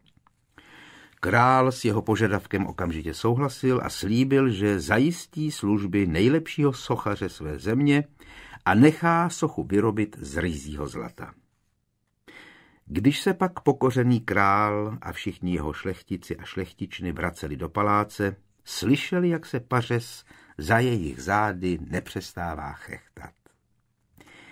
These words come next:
Jen co se okolí pařezu konečně znovu vyprázdnilo, vynořila se z díry mezi jeho kořeny zavalitá stará králičí samice s dlouhými vousky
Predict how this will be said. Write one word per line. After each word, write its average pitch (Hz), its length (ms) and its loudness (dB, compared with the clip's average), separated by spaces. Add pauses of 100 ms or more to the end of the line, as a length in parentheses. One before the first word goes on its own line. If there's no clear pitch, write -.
(680)
Jen 160 240 8
co 214 140 4
se - 160 2
okolí 165 400 4
pařezu 135 440 2
konečně 120 480 2
znovu 85 300 0
vyprázdnilo, 147 880 4 (960)
vynořila 117 640 6
se 82 260 -6
z 65 180 -10
díry 135 580 -2
mezi 87 340 -4
jeho 73 300 -4
kořeny 87 600 -6 (260)
zavalitá 78 880 -4
stará 82 800 -8 (180)
králičí 76 680 -6
samice 131 760 -6 (440)
s 76 220 -6
dlouhými 95 720 4
vousky 127 720 -2